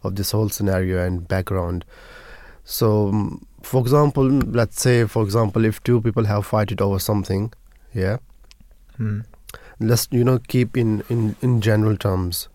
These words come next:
Speaker 1: um, the whole scenario. And, um, and so Islam says if two people are fighting over something,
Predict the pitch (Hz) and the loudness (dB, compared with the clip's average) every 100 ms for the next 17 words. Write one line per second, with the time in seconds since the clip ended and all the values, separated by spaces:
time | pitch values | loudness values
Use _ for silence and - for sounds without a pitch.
0 | - 104 92 90 98 101 95 95 - - | -12 -6 -4 -2 -2 0 -2 -4 -10 -10
1 | 104 95 92 87 87 - - - - - | -4 -2 -2 -4 -8 -16 -20 -20 -20 -20
2 | - 104 104 104 107 107 104 104 101 104 | -6 -2 0 0 0 0 2 2 2 0
3 | 101 - - - - - - - - - | -2 -8 -18 -20 -20 -20 -20 -20 -10 -2
4 | 113 107 104 104 101 - 127 117 104 - | 0 2 0 -4 -6 0 0 2 -2 -10
5 | - - - 127 - 127 160 - 120 110 | -20 -20 -6 -4 2 2 2 2 0 0
6 | - 123 - - - - 180 175 156 131 | -2 -6 -8 -20 -14 2 2 4 2 4
7 | 113 110 113 107 123 123 107 104 101 110 | 2 0 0 0 0 0 0 0 0 0
8 | 110 110 113 190 | 0 0 0 0